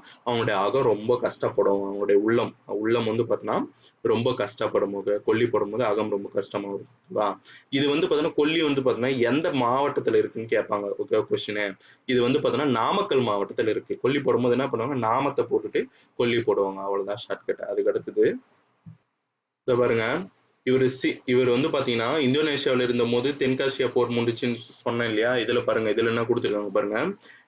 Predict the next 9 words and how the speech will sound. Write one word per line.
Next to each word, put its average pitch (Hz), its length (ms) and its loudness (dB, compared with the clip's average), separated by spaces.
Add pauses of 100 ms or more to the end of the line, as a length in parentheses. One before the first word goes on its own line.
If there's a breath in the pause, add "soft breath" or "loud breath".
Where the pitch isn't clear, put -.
இந்தோனேஷியாவில் 139 760 2
மொய்பின் 151 480 2
நகர்ல 117 380 2
இருந்த 113 260 2
போது 107 260 2 (420 loud breath)
இரண்டாம் 160 460 0
உலக 123 240 4
போர் 117 240 2 (320 loud breath)
நிகழ்ந்தது, 123 540 2